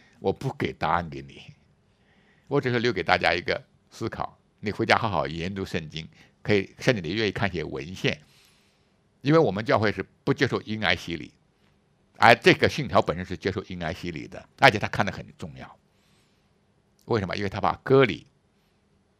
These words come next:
跟洗礼几乎等同。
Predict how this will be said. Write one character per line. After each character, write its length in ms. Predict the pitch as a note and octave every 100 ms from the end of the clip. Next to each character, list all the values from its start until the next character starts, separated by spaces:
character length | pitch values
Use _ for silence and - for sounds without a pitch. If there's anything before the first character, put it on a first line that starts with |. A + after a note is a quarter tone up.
| _
跟 180 | - G2
洗 280 | F#2+ - A2
礼 240 | G2 - - _ _ _ _ _ _ _ _ _ _ _ _ _ _ _
几 280 | - F#2+ F2
乎 320 | - D3 E3
等 180 | D#3+ - -
同。 180 | -